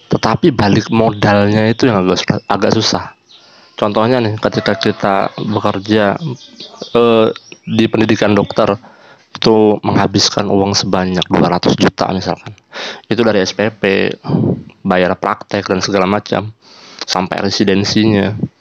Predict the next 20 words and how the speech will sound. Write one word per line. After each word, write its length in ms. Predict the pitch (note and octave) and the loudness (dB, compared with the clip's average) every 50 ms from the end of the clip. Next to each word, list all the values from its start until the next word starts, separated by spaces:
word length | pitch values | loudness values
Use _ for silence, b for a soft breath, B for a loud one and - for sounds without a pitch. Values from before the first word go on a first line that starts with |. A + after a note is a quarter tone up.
| b b b b b b b b b b b _ _ _ _ _ _ _ _ - - _ _ _ _ - - - - - - - - | b b b b b b b b b b b _ _ _ _ _ _ _ _ -20 -20 _ _ _ _ -20 -20 -14 -4 0 2 2 2
Itu 220 | - B2 A2+ - A#2 | 0 -2 -2 -2 0
mencapai 320 | A2+ - - F#3 G3 G3+ | 0 2 2 2 2 2
dua 160 | G3 G3 G3 | 2 0 0
ratus 160 | F#3+ - - G#2 | 0 0 0 0
juta 260 | G2+ - - - - - | 0 0 0 -4 -4 -2
misalkan. 720 | A#2 A2 G#2 - - - - - - F2+ E2+ - - - - - - - - - - - - - - - | 0 0 2 0 0 -2 -4 -4 -4 -4 -2 -4 -6 -8 -6 -2 0 2 4 4 4 4 4 4 2 0
Tapi 200 | - - - - | -2 -4 -2 -4
setelah 240 | - - B2+ C#3 C#3+ | -4 -2 0 2 2
lulus, 480 | D3+ E3+ F#3 F3+ C#3 C#3+ C#3+ - - - - - - - - | 4 4 4 4 4 4 2 -2 -2 -4 -4 -4 -4 -4 -4
dalam 320 | F#2+ E2+ F2 G#2+ B2+ C#3+ | -4 -2 0 2 2 2
waktu 220 | D3 C#3+ - - D#3 | 2 2 0 0 0
dua 240 | B2+ A#2+ A2+ G#2+ G#2+ | 2 2 2 2 2
puluh 180 | - A2 G#2 | 2 2 2
tahun, 640 | - - A2+ B2 - - A2 G#2+ G#2 - - - - - | 2 0 -2 -2 -2 0 0 2 2 2 2 0 -2 -2
nggak 160 | - - - | -4 -6 -6
mencapai 480 | - G#2 G2+ - - F#2 - - - G#2+ | -4 -4 -2 -2 -2 -2 -2 -2 -2 0
dua 240 | G2+ G2+ G2 G2 G2 | 2 2 2 0 0
ratus 100 | F#2+ - | -2 -4
juta. 300 | - A2 - - - - | -6 -6 -4 -6 -4 -2
Itu, 240 | - A2 - D3 | -2 0 2 2